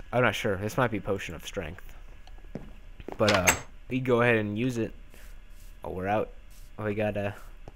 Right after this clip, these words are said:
nighttime. So I'll probably get killed and lose all thirty of my levels. Let's see, what does this make? Potion of Strength. All right.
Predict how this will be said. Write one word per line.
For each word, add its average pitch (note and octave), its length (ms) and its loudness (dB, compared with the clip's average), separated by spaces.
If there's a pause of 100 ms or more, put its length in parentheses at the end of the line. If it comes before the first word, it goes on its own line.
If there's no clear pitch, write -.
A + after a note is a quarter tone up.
(760)
nighttime. G2 440 -4 (2750)
So - 320 4
I'll E2 40 -2
probably G#2+ 360 0
get - 100 -6
killed B2+ 200 2
and B2 100 0
lose B2 140 2
all A#2 100 6
thirty B2 280 2
of A2 100 -2
my A2+ 120 2
levels. A#2 560 2 (880)
Let's - 120 -10
see, - 240 -8
what D2 100 -4
does E2 120 -6
this - 160 -10
make? - 340 -8 (3250)
Potion C3 260 4
of B2 80 2
Strength. - 400 -2 (200)
All G2+ 80 -6
right. B2 260 4